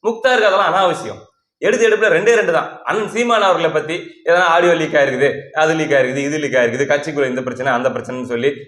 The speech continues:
பாஜக பத்தி, நாம் தமிழர் பத்தி, அதிமுக பத்தி அப்படி இப்படி போட்டுட்டு இருக்கணும். கூட என்னென்ன கான்டென்ட் இது வரைக்கும் போட்டிருக்காருன்னு பாருங்களேன். ஏன்னா அந்த சேனலுக்குள்ளலாம் போய் பார்க்காதீங்க, அந்த தம்ப்நெயில் மட்டும் பார்த்துக்கோங்க. அதே மாதிரி மறைந்த கேப்டன் விஜயகாந்த் அவர்கள், அவரை பத்தி அவருக்கு யாரோட தொடர்பு இருந்துச்சு?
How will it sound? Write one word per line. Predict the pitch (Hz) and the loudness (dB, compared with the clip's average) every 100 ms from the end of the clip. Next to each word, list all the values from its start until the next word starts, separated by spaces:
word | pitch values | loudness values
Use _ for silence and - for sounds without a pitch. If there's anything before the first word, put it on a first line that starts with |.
| - | -2
பாஜக | 151 147 127 120 | 0 2 0 -2
பத்தி, | 117 135 | -4 -2
நாம் | 131 135 | -2 -2
தமிழர் | 127 123 113 | -2 -2 -4
பத்தி, | - 135 | -2 0
அதிமுக | 131 131 120 110 | 0 -4 -4 -6
பத்தி | - 110 151 - - | -6 -8 -8 -10 -16
அப்படி | - 156 139 | -2 -2 0
இப்படி | 131 143 123 113 | -4 -4 -4 -6
போட்டுட்டு | 117 139 110 | -4 -4 -4
இருக்கணும். | 107 107 143 - _ _ | -8 -8 -8 -12 _ _
கூட | - 220 190 - | 0 2 4 0
என்னென்ன | - 170 240 | -2 0 0
கான்டென்ட் | 185 214 220 202 | 0 0 0 0
இது | |
வரைக்கும் | 180 185 156 | -2 -2 -2
போட்டிருக்காருன்னு | 190 180 175 156 139 | -2 2 0 0 0
பாருங்களேன். | 131 120 104 131 131 92 - - - | 0 0 0 0 0 -4 -12 -14 -4
ஏன்னா | 143 | -2
அந்த | 160 139 | 0 -2
சேனலுக்குள்ளலாம் | 139 160 214 202 180 180 185 | 0 0 2 0 2 0 2
போய் | 160 156 151 | 0 2 2
பார்க்காதீங்க, | 151 135 113 | 2 0 -2
அந்த | 120 180 151 | -2 -2 -4
தம்ப்நெயில் | 135 185 170 | -4 0 0
மட்டும் | 160 165 143 | -2 -2 -2
பார்த்துக்கோங்க. | 143 139 113 98 - - _ | -2 -2 -4 -6 -12 -20 _
அதே | 156 190 | -4 0
மாதிரி | 170 175 - | 0 0 -2
மறைந்த | 117 147 175 156 | -2 0 0 0
கேப்டன் | 156 151 127 | -2 -2 -6
விஜயகாந்த் | 131 196 185 147 | -4 0 0 0
அவர்கள், | 113 98 90 - _ _ _ _ | -2 -4 -12 -18 _ _ _ _
அவரை | 165 220 240 226 | 2 4 4 2
பத்தி | 185 - 208 226 - _ | -2 -2 -6 -6 -16 _
அவருக்கு | 156 214 180 175 | 4 4 4 2
யாரோட | 165 156 | 2 0
தொடர்பு | 139 135 131 120 | 0 0 0 -4
இருந்துச்சு? | 113 147 | -6 -10